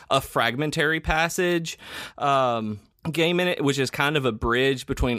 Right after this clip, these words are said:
all of the rest of the Kingdom Hearts games and Kingdom Hearts three. And so watching him play the end of, I watched him play a lot of the end of Dream Drop Distance, and it's definitely gonna be something that I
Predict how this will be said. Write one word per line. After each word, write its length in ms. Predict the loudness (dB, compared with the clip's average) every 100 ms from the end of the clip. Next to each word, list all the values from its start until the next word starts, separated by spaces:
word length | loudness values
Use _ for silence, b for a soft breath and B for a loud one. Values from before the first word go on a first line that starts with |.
| 0
all 300 | 0 2 0
of 100 | 0
the 80 |
rest 260 | 0 0 0
of 60 | -4
the 80 |
Kingdom 320 | -2 0 0 0
Hearts 300 | 0 -2 -2
games 520 | -2 0 0 -2 -6 B B B
and 560 | 0 2 2 0 -2 -4
Kingdom 280 | 0 0 2
Hearts 300 | 0 -2 -2
three. 420 | 0 0 -2 -8 -16 B B B B 0
And 380 | 2 2 0
so 480 | -2 2 2 2 0 -6
watching 380 | -2 -2 0 0
him 100 | 0
play 320 | 0 2 2
the 260 | 0 -2 0
end 500 | 0 2 2 2 0 -2
of, 640 | 0 2 2 2 0 -4 -4
I 60 | 0
watched 220 | 0 0
him 40 |
play 120 | 0 0
a 60 |
lot 420 | 0 0 2 2
of 100 | 0
the 160 | 0 2
end 160 | 2 0
of 80 |
Dream 260 | 0 0 0
Drop 280 | 2 0 0
Distance, 460 | -2 0 -2 -2 0
and 220 | 2 2
it's 160 | -2 -2
definitely 500 | 0 0 0 -2 0
gonna 220 | 0 0
be 140 | -2
something 680 | -2 -2 -2 -2 -2 -2 -2
that 260 | 0 0 0
I 420 | 0 2 2 -2